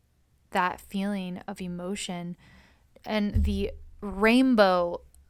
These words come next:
uh, array of ways that it comes in. Sadness, shame, fear, pain, all of these things that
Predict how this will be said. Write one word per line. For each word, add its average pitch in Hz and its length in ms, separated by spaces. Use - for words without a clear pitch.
uh, 349 480
array 247 720
of 208 280
ways 202 360
that 196 120
it - 100
comes 196 340
in. 208 240
Sadness, 185 1160
shame, 185 760
fear, 180 540
pain, 185 440
all 214 200
of 254 100
these 196 240
things 190 420
that 175 260